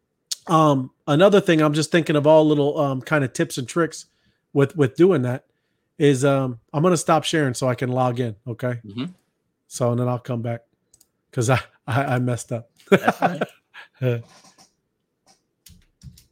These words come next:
Speaker 1: Oh, wow. I think I really messed up because now I gotta, um, let's say unlock.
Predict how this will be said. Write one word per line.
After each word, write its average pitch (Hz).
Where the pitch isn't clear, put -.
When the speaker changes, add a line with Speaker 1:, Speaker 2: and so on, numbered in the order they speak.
Speaker 1:
Oh, 143
wow. 143
I 139
think 185
I 160
really 160
messed 143
up 127
because 131
now 156
I 156
gotta, 143
um, 135
let's 139
say 143
unlock. 143